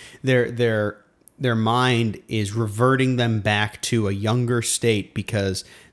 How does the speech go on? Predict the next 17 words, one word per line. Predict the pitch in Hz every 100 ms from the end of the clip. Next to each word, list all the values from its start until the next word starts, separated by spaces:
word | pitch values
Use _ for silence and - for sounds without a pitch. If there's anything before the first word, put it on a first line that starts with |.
| -
that's | 113 110 110 101
all | - 117 117
they | 113
can | - 92
handle, | 98 110 101 95 92
because | 98 101 95 - _ _
the | 120
more | 110 123 123
they | 117
come | 113 120 110
to | 107
grips | 120 117 -
with | 104 156
what | 180
happened | 98 - 110 113 131
to | 131
them, | 143 151